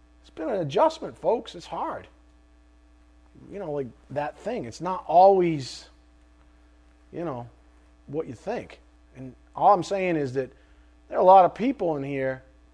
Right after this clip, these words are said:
that, and I'm assuming everybody's going, that are going through things that are heavy, that are part of sanctification.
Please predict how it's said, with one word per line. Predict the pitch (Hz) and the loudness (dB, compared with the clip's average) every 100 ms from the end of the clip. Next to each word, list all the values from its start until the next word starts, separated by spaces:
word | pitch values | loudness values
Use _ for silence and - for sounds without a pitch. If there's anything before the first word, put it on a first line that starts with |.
| - 117 | -20 -10
that, | 139 151 135 - - _ 127 | -4 -2 -4 -8 -20 _ -20
and | 131 | -16
I'm | |
assuming | 120 - 185 131 | -12 -8 -6 0
everybody's | 180 175 135 123 | 2 2 2 -2
going, | 117 120 - _ _ _ | -6 -12 -18 _ _ _
that | 131 190 | 0 2
are | 170 | 2
going | 123 - 262 294 220 | 2 2 4 4 2
through | 147 151 143 | -4 -6 -6
things | - 165 156 127 | -6 -6 -4 -6
that | 131 | -6
are | 131 | -6
heavy, | 120 - 147 120 92 - _ _ _ _ _ _ _ _ _ _ - | -8 -4 -2 -2 -8 -16 _ _ _ _ _ _ _ _ _ _ -10
that | 143 | -8
are | 139 | -8
part | - 180 175 | 0 4 4
of | 160 | 2
sanctification. | - 156 151 - 123 120 143 143 135 104 | -4 -10 -10 -12 -18 -12 -8 -8 -8 -18